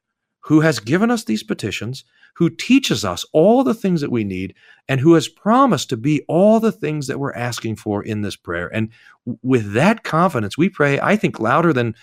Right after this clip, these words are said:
with any other prayer. At the end of, end of the Lord's Prayer,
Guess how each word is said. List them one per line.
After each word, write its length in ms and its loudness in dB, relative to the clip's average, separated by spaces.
with 120 -6
any 200 4
other 180 2
prayer. 400 -10
At 100 -10
the 140 2
end 160 4
of, 220 0
end 140 4
of 80 2
the 80 4
Lord's 280 0
Prayer, 480 -6